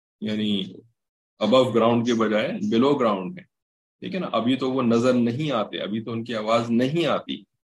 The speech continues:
ٹھیک ہے نا، کیونکہ نبی علیہ الصلوۃ والسلام کے زمانے میں کوئی دوسرا نبی زندہ نہیں تھا، ہے نا،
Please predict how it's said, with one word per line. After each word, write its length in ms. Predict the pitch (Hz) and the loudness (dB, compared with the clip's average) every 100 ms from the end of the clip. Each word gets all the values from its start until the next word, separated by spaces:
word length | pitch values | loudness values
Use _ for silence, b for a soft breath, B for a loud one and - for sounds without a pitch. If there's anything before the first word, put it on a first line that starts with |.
| _ _ - | _ _ -10
ٹھیک 180 | 107 - | -8 -6
ہے 60 | |
نا، 60 | - | -8
کیونکہ 580 | - - 120 117 131 - | -10 -4 -2 2 0 0
نبی 420 | - _ 104 113 | -10 _ -4 0
علیہ 20 | |
الصلوۃ 300 | 120 113 113 | 0 0 0
والسلام 320 | 104 104 107 107 | -2 -2 -6 -6
کے 60 | |
زمانے 400 | 101 92 90 98 | -4 -2 -2 -2
میں 120 | 123 | -4
کوئی 180 | 127 113 | -2 0
دوسرا 320 | 104 104 113 | 0 -2 -2
نبی 240 | 113 110 117 | -2 -2 -2
زندہ 280 | 113 117 127 | -2 0 0
نہیں 280 | 156 175 | 0 -2
تھا، 120 | 139 80 - _ _ _ _ - | -4 -10 -12 _ _ _ _ -12
ہے 40 | |
نا، 100 | - | -8